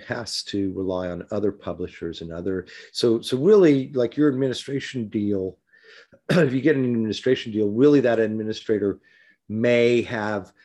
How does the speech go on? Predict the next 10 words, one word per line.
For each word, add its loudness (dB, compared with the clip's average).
many 2
other 2
publishing -6
companies -8
in -6
different -6
parts -8
of -18
the -6
world 0